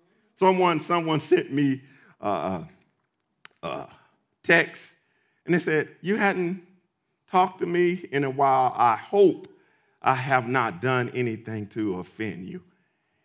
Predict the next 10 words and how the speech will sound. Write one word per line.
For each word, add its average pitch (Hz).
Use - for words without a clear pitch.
And 139
my 143
response 147
was, 127
"No, 156
you 110
hadn't." 139
Their 214
response 139
was 107